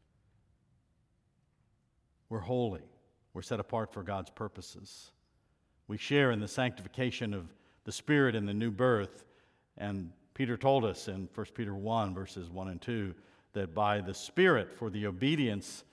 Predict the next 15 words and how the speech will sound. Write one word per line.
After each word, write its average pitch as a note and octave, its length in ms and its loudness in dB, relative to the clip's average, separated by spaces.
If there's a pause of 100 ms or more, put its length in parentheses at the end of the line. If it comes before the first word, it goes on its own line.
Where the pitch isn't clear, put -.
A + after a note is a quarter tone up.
(140)
that G#2 160 -6
comes B2 240 -2
by G#2 220 2
faith, A2 440 -2
we're G2 120 -6
set A2+ 200 -4
apart G2+ 480 -2
by F#2 140 -4
the E2+ 100 -10
sprinkling F2 540 -8
of E2 140 -14
Christ's F2+ 320 -6
blood F2+ 420 -8
on F#2+ 220 -10
us. - 320 -18